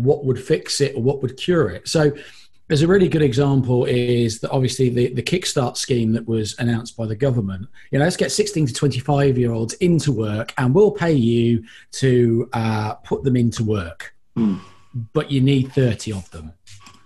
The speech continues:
Speaker 1: Brilliant. So actually, when that, that system was initially set up, so what we'll do is we'll aim it at the businesses that have already got staff on furlough.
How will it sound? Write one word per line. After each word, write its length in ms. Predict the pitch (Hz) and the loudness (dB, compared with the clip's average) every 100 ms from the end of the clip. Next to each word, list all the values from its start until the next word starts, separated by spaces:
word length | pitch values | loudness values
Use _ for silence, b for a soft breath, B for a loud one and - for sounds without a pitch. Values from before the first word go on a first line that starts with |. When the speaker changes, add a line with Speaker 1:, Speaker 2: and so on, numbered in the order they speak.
| b b b b _ - | b b b b _ 0
Speaker 1:
Brilliant. 480 | 196 165 113 87 | 2 4 0 -6
So 160 | - 151 | -2 2
actually, 440 | 196 - - 160 | 2 0 0 2
when 400 | 131 156 185 180 | 4 4 2 2
that, 400 | 156 160 156 156 | 0 0 -2 0
that 200 | 160 180 | 2 2
system 320 | - 180 - 156 | 2 0 2 2
was 100 | 143 | 4
initially 540 | 156 196 196 190 147 | 4 4 2 0 0
set 320 | - 147 131 | 2 0 2
up, 200 | 135 - | 0 0
so 100 | - | 0
what 140 | 147 214 | 0 2
we'll 140 | 196 | 2
do 260 | 131 113 131 | 2 0 0
is 160 | 135 | 0
we'll 180 | 139 147 160 | 0 0 0
aim 240 | 175 190 | 2 2
it 100 | 190 | 2
at 120 | 185 | -2
the 60 | 147 | -2
businesses 840 | 170 151 131 - 104 113 131 - b b b | 0 0 0 -2 -4 -2 -4 -6 b b b
that 100 | 127 | -2
have 100 | 135 | 2
already 400 | 170 196 196 190 | 4 4 4 2
got 220 | 147 147 | 2 0
staff 340 | - - 151 - | -2 0 -2 0
on 140 | 147 | 0
furlough. 560 | 131 170 151 107 87 | 0 0 0 -2 -6